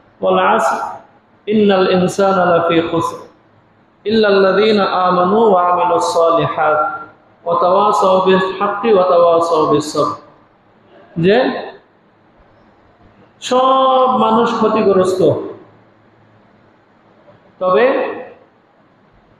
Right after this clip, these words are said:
ইল্লাল্লাযীনা আমানু, যারা ঈমান এনেছে, ওয়া আমিলুস সালিহাত, নেক কাজ করেছে, ওয়া তাওয়াসাউ বিল হাক্কি, ওয়া তাওয়াসাউ বিস সবর,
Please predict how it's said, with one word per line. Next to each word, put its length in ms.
ইল্লাল্লাযীনা 800
আমানু, 920
যারা 280
ঈমান 400
এনেছে, 720
ওয়া 160
আমিলুস 440
সালিহাত, 880
নেক 220
কাজ 180
করেছে, 520
ওয়া 140
তাওয়াসাউ 600
বিল 200
হাক্কি, 400
ওয়া 160
তাওয়াসাউ 680
বিস 180
সবর, 480